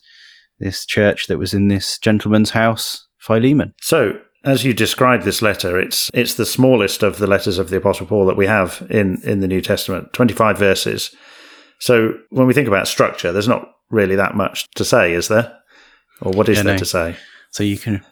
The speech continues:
Speaker 1: breathe and you'll miss it kind of <laughs> structure. So, well, so like any, any good letter,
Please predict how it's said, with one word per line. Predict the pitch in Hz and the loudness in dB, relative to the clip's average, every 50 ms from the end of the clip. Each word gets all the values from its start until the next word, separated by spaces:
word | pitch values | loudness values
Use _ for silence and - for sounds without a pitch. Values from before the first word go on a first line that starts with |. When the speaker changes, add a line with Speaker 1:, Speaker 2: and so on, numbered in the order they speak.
| - | -2
Speaker 1:
breathe | - 131 127 120 - | 0 2 2 2 2
and | 110 104 104 | 2 2 4
you'll | 104 104 | 4 4
miss | 107 110 - - 107 | 2 2 2 0 0
it | 95 - _ _ - | -2 -2 _ _ -12
kind | - - 120 113 | -2 -2 0 0
of | 113 107 - - - | 2 0 -2 -4 -4
<laughs> | - - | -10 -4
structure. | - 113 - - - 110 104 98 | -4 -4 -4 -2 -2 -2 -2 -2
So, | - - 110 131 131 127 - - - - - - - - - - - - - - - - _ - | 0 2 4 4 4 2 -2 -10 -18 -16 -18 -18 -18 -16 -16 -14 -14 -14 -16 -18 -20 -12 _ 0
well, | 131 131 123 127 123 - - | 2 4 4 2 2 -2 -6
so | - - 117 117 | -6 0 2 4
like | 120 139 139 123 - - | 4 4 2 2 0 0
any, | - 135 127 127 127 120 117 - - | 2 4 6 6 6 4 2 -2 -4
any | - 120 120 113 | 0 0 0 2
good | - 131 120 123 | 2 2 2 4
letter, | 120 117 - - - 120 120 110 | 2 2 2 2 2 2 2 2